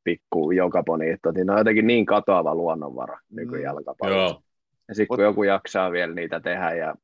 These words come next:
Speaker 1: hymy huulilla, niin oli se, että oh, please,
Speaker 2: Mut,
Speaker 1: yes.
Speaker 2: mut sen, mut sen,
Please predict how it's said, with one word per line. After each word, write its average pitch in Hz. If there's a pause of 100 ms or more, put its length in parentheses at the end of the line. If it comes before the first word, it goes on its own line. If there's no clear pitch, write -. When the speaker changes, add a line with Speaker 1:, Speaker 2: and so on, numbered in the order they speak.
(200)
Speaker 1:
hymy 90
huulilla, 80
niin 76
oli 80
se, 92
että -
oh, 95 (300)
please, 101 (160)
Speaker 2:
Mut, -
Speaker 1:
yes. 110
Speaker 2:
mut -
sen, 160 (260)
mut 139
sen, 156